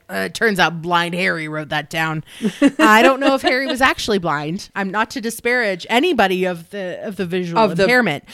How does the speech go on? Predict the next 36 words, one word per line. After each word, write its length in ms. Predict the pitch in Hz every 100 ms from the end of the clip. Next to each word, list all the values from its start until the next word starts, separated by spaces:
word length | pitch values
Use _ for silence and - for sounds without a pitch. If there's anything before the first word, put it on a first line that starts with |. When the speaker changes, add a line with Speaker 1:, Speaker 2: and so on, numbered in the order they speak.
| - _
Speaker 1:
but, 280 | 247 214 -
Speaker 2:
Yes. 320 | 226 170 185
Speaker 1:
you 100 | 247
know, 240 | 202 151 190
Har-, 240 | 240 240
Blind 360 | 196 226 233 202
Harry 880 | 214 180 165 160 98 135 - 87 -
had 240 | 180 214
his 180 | 180 160
own 440 | 165 156 147 113 - -
stuff 320 | - 170 -
going 200 | 156 135
on. 220 | 92 85 - _ -
Speaker 2:
Yeah. 340 | 214 185 127 - - _ _ -
Speaker 1:
So 440 | - 285 269 254 - - - 240
a 80 |
lot 340 | 247 285 339 339
of 100 | -
people, 360 | - 403 285
though, 300 | 185 175 170
have 220 | 180 220 -
taken 520 | - 392 392 208 196
Blind 400 | 208 208 208 208
Harry's 340 | 214 185 185
poem 380 | - 190 170 175
at 100 | -
face 320 | 190 160 -
value, 540 | 196 247 269 180 147 156 - - -
but 160 | 240
a 80 | 233
lot 400 | 196 175 175 262
of 100 | 208
it 160 | 156 -
is 180 | 196 180 - 196
unsubstantiated. 1200 | 226 233 202 - - 208 208 175 151 127 110 139 _ _ _ -
Speaker 2:
Mm. 340 | 190 180 143